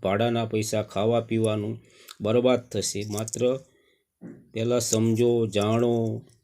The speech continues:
સિક્કાના વિશે, પછી તમે આગળ વધશો તો તમે સો ટકા તમારી જીત થશે. અત્યારે નાના નાના છોકરાઓ કેટલા કેટલા કલેક્શન કરીને આવે છે,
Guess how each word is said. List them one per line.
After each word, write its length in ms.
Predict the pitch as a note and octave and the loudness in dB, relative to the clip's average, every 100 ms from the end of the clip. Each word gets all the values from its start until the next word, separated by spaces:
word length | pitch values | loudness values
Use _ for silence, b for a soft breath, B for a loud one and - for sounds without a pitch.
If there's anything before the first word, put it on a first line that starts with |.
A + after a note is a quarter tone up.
| _ _ _ - | _ _ _ -16
સિક્કાના 600 | - A2+ _ A#2 A#2 A#2 | -16 -16 _ 0 2 2
વિશે, 460 | G#2+ G#2+ - G#2+ G#2+ | 0 -2 -4 -4 -4
પછી 340 | A2 A2 - | -2 -2 0
તમે 240 | - A#2+ A#2+ | 0 0 0
આગળ 280 | A2+ A2 A2 | 0 2 2
વધશો 540 | A#2 A#2 - G#2 G#2 | 2 -2 -4 -2 -2
તો 160 | A2 G#2+ | -4 -4
તમે 260 | A2+ A2+ | -2 -2
સો 220 | A2+ A#2 | 0 -2
ટકા 280 | A2+ G#2+ A2 | -2 -4 -6
તમારી 400 | G2+ G#2 G#2+ G#2 | -4 -4 -2 -4
જીત 360 | F#2+ G2 G2 - | -6 -8 -8 -8
થશે. 380 | F#2+ - - - _ B B B B | -8 -8 -12 -18 _ B B B B
અત્યારે 300 | A2+ C3+ B2+ | -2 2 4
નાના 280 | A2+ A#2 B2+ | 4 4 6
નાના 300 | B2+ B2+ B2 | 4 4 0
છોકરાઓ 540 | A#2+ A2+ A2+ B2 A#2+ A2+ | -2 -6 0 2 2 0
કેટલા 340 | - - B2 | -6 -4 -4
કેટલા 300 | A2+ B2 A#2 | -4 -4 -4
કલેક્શન 500 | A2+ G#2+ A2 - A2+ | -2 -2 -2 -2 -2
કરીને 320 | A2+ A2+ A2+ | 0 2 2
આવે 300 | A2 A#2+ C3 | 2 2 2
છે, 260 | A2+ G2 | 0 -6